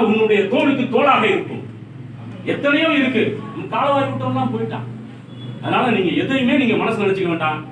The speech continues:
அன்பரசன் என்ன சொல்றாரோ நாம் அதை செய்வோம். அண்ணன் பா குமாருடைய ஆலோசனையின் பேர்ல தான் அன்பரசன் இங்க வந்து நமக்கு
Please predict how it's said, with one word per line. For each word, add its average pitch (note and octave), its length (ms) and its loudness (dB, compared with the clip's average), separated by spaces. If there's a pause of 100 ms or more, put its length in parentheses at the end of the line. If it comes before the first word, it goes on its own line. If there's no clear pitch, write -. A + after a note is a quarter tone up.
(360)
அன்பரசன் A3+ 560 2
என்ன A3+ 120 0 (140)
சொல்றாரோ F3+ 400 0 (380)
நாம் D3+ 200 -2
அதை C#3+ 120 -6 (100)
செய்வோம். F3 340 0 (400)
அண்ணன் F3+ 320 0
பா F#3+ 120 4 (460)
குமாருடைய G#3 520 2 (720)
ஆலோசனையின் C4 540 4
பேர்ல A3+ 280 4
தான் B3+ 160 2
அன்பரசன் A3+ 420 2
இங்க F#3 140 0
வந்து G3+ 200 0
நமக்கு E3+ 220 -2